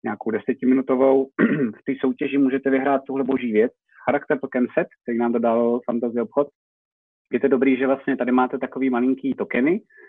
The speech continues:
a ty vám říkají, v jaký máte kondici jako vaše postavy. To znamená, že vy si je potom skládáte před sebe jako hráč a víte, eh, zrovna jestli jste třeba pro, nebo jestli jste feared,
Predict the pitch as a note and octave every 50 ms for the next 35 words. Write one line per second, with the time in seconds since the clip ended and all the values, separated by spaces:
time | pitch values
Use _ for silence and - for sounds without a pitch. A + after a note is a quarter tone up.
0 | - - - _ - B2 A#2+ A#2+ A#2 A#2 - B2 A#2+ B2 B2 B2+ B2+ B2+ B2 -
1 | B2 - C3 B2 B2 A#2+ B2 B2+ A#2 A#2+ A#2+ - _ C3 B2 A#2+ B2 B2 B2 -
2 | C#3 C3+ - A#2 A#2 A2+ B2 A2+ _ B2+ B2 A#2 - B2 A#2+ A#2 - C#3+ - -
3 | G#2+ _ _ A#2 G2+ G#2 G2+ A2 G#2 G#2+ G#2+ A2 A2+ A2 A2 A#2 A2+ A2 A2 -
4 | - A#2+ A2 - A2 - A#2 A#2+ A2+ - - A2 A2 A#2 A#2 - B2 - - A2+
5 | - _ A#2 A2 A2+ A2 - - A2 A2 A2 G#2+ A2 - - - A2+ G#2+ A2+ -
6 | _ - A#2 A2+ A2+ A2+ A#2 - _ - - - _ _ _ - A2+ A2 G#2+ G#2+
7 | G2+ A2 A2 A2 A2+ A2 A2 - A2 - - G#2 - - G#2+ - - A2 G#2+ G#2
8 | G#2 G#2+ A2 A2+ A2 A2+ A2 G#2 G2+ F2+ F2 G2+ G2 G2+ G2 G2 G2 G2 F#2+ F#2+
9 | - - - - - G2+ G2+ G2 - _ G#2 - _ - G2 G2 G2 - - -
10 | - G2+ G#2+ A2 G#2+ -